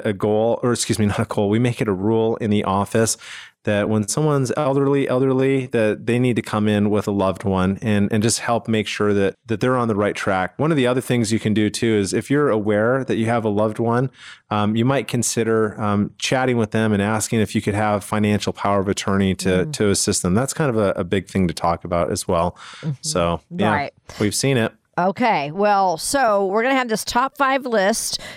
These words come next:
Speaker 2: It comes straight from the F B I. It's something that we got, uh, in twenty twenty. They
Speaker 1: Mm-hmm.
Speaker 2: say that the Internet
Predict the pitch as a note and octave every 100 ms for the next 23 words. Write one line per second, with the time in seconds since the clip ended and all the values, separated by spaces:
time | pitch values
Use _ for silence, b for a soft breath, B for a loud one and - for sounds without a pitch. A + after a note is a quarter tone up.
0 | - G3+ - - B3 - C4+ B3 G3 G3
1 | F3 - F3 D3 F2+ C3 - G3+ F3+ E3+
2 | D#3 D#3 D3+ E3+ F3 E3 D3+ C#3 - D#3
3 | D3 C#3 F3+ G3 A#3+ G#3+ - G3 A#3 D#4
4 | B B B E3+ F#3+ - D#3 A3 G#3 G3
5 | F#3 F3+ F3+ G3 G#3 G#3 G3+ G#3+ -